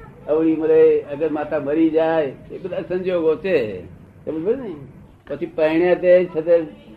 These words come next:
પ્રારબ્ધ બધું. અરે, આ જન્મતાની સાથે બોર્ડ વાંચે છે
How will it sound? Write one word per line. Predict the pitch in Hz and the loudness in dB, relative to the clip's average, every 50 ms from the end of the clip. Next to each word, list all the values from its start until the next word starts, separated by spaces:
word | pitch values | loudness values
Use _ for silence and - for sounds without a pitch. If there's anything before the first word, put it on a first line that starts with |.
| - - - - - | -20 -20 -20 -10 -4
પ્રારબ્ધ | 165 156 156 151 156 156 151 135 127 127 | 0 2 4 6 6 6 4 4 0 -4
બધું. | 123 139 135 117 104 - - - - - - - - - - - | -8 -8 -10 -10 -12 -12 -14 -16 -18 -20 -20 -20 -20 -20 -6 -2
અરે, | 156 170 185 185 | 2 4 4 4
આ | 180 - - - - - 127 | 4 0 -4 -10 -14 -8 -2
જન્મતાની | 139 147 151 165 170 160 190 190 196 196 170 | 0 0 0 0 2 2 2 4 4 2 2
સાથે | 165 170 170 160 202 196 | 2 0 0 0 -2 -2
બોર્ડ | 165 156 156 160 170 180 180 | 0 2 2 4 4 4 4
વાંચે | 180 175 175 - 175 185 170 | 4 2 2 0 -2 -8 -8
છે | - 156 170 165 151 131 120 120 | -6 -2 0 0 0 0 -2 -6